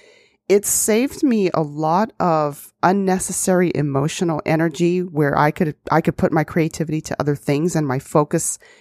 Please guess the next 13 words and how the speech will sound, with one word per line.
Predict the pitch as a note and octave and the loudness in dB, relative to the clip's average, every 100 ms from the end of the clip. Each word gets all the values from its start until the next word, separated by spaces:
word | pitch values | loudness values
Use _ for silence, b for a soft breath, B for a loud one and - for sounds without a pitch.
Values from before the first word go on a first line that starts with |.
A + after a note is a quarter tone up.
| b | b
and | - F3+ | 0 0
time | F#3+ G#3+ A#3+ | 2 2 2
to | - | 2
other | E3 | 0
things, | E3 G3 G3+ | 0 0 0
as | E3+ | -2
opposed | D#3 - F3+ F3 | -4 -2 -2 -2
to | - | -6
racking | D3 C3+ D#3+ F#3+ F3+ | -2 -2 0 -2 0
my | C#3 | -2
brain | B2+ D3 D#3+ D#3+ | -2 0 0 2
and | C3+ | 0
thinking, | C#3 D#3+ D3+ C#3 | 0 0 0 -2